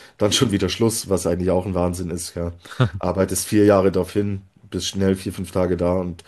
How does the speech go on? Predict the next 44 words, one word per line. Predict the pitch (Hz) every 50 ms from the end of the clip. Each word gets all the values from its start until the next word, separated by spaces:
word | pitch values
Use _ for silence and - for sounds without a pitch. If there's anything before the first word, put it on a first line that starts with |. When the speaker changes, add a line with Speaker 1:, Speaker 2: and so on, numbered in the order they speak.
| - - - - _ _ -
Speaker 1:
ähm, | - 90 87 87 87 87 90 87 85 85
die | - 90
fahren | 85 - 92 92 95
dann | 101 92
ja | 92 90
auch | 85 80
alle | 85 90 92 87
wieder | 90 90 82
weg. | 87 87 - - _ - _ _ _ _ -
Geht | 92 87 -
ja, | 92 87 87 - -
Speaker 2:
Ja. | 123 113 113 - - _ -
Speaker 1:
geht | - -
ja | 107
dann | 107 113 110 -
schon | - 123
wieder | 123 117 113
zum | 113 - 104 101
nächsten | 101 95 - - 98
Weltcup | 95 92 92 87 - 92 80
weiter, | 87 87 85 82 98 85 80 -
also | 78 82 80 80 82 80 78 - - - - - - - - - -
ja, | 135 147 156 - -
Speaker 2:
Genau. | 110 104 104
Speaker 1:
straffes | 104 107 147 156 156 160 160
Programm. | - 139 131 135 151 170 180 160 165 - _
Wie | - 117 110 135 156 175 190
und | 180 151 123 110
wann | 117 120 139 143 160 160 139
und | - 127 113 101
wo | 110 117 131 139 127 107
wir | 127 135 147 143 -
uns | 120 120 110 - -
wieder | 117 113 117
melden, | 104 104 104 107 110 120 110 104
das | - 104 - -
können | - 113 107
wir | 98
euch | 92 104 101 - -
jetzt | 101 104 117 113 - -
leider | 104 101 95 101 104 107
noch | 101 101
nicht | 95 98 98 -
versprechen. | - 92 - - 98 98 95 - 101 90